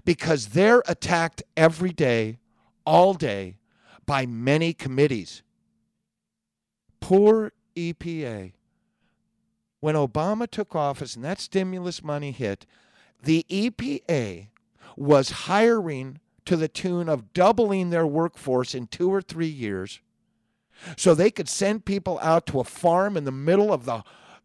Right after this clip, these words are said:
of the guts of this country, to a dirt road that's been there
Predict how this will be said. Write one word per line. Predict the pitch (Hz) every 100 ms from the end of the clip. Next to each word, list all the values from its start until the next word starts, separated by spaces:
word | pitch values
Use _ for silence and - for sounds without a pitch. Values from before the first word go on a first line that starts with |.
| _ _ _
of | 151
the | 139
guts | 107 95 196 233 -
of | 147
this | 156 175
country, | - 156 147 - 104 107 _ _ _ _ _ _ - - -
to | 180
a | 156
dirt | 113 - 185 240 185
road | 180 175 156
that's | 135
been | - 190 202
there | 160 135 156